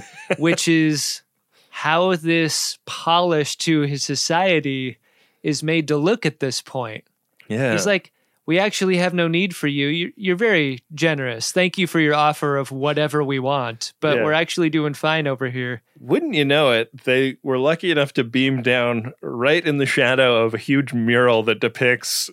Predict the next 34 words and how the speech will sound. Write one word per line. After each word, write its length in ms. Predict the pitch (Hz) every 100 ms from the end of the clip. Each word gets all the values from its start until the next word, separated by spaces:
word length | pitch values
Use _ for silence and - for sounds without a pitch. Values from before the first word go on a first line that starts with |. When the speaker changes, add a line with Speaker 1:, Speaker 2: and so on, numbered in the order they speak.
| -
Speaker 1:
what 280 | 131 135 -
happened 360 | 135 127 131
to 80 | 120
their 140 | 117
society 680 | 113 123 - 151 127 131 120
after 320 | 113 117 113
the 140 | 120 113
D 220 | 110 123
left. 420 | 107 80 110 - -
<laughs> 720 | - - - - - - 196 - - - - -
Like, 140 | 185
they 100 | 208
don't 180 | 233 254
even 120 | 262
have 160 | 214 208
to 100 | 196
go 260 | 160 180
anywhere 380 | 233 143 131 127
to 140 | 123 143
see 180 | 170
this 260 | 226 170 117
mural. 240 | 120 107 117
It's 120 | 143
right 220 | 233 233
there. 440 | 262 294 226 120 - _ _ -
Speaker 2:
There 160 | 262
should 220 | 269 285 254
be 160 | 294
more 360 | 277 208 196 180
murals 840 | 165 151 143 131 127 117 - - _ _ _
depicting 920 | 165 151 165 156 - 147 143 139 135 160 -
historical 680 | 160 147 156 147 135 135 127
events, 440 | 123 123 113 -
right? 280 | 143 156